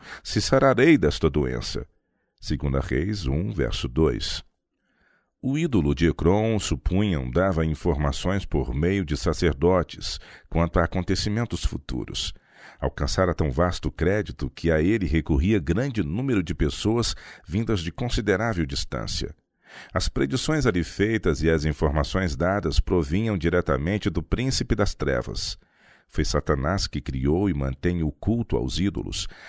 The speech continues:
a fim de desviar de Deus a mente das pessoas. É por sua atuação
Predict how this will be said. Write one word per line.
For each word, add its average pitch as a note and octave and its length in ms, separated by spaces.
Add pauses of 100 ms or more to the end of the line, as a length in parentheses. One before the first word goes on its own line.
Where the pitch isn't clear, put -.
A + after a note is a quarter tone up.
(120)
a - 100
fim C#3 180
de B2 100
desviar A2 460
de F2+ 120
Deus G2 320
a F#2 80
mente G2+ 400
das D#2 180
pessoas. - 640 (600)
É - 60
por D2 180
sua F2+ 340
atuação E2+ 720